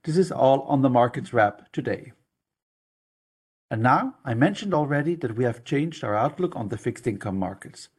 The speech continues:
I welcome Dario Messi from Fixed Income Research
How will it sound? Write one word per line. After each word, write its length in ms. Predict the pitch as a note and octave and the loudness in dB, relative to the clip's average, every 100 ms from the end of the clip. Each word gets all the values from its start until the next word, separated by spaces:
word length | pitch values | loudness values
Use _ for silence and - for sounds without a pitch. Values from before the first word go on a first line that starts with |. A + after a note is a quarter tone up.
| _ _ _ _ _ _ - | _ _ _ _ _ _ -6
I 320 | G#2+ A2 G#2+ | 0 2 2
welcome 540 | G#2 C#3 G3 F#3+ C#3+ A#2+ | 4 4 4 0 -2 4
Dario 360 | C#3+ G3+ G3+ | 2 2 0
Messi 340 | E3+ E3 - D#3+ | 0 -2 -4 -6
from 220 | - A2 | -4 -6
Fixed 260 | C3 - D3+ | -6 -6 -6
Income 340 | D#3 E3 D#3 | -4 -4 -4
Research 520 | D3 D#3 D#3+ F#3 F#3 | 0 0 2 -2 -4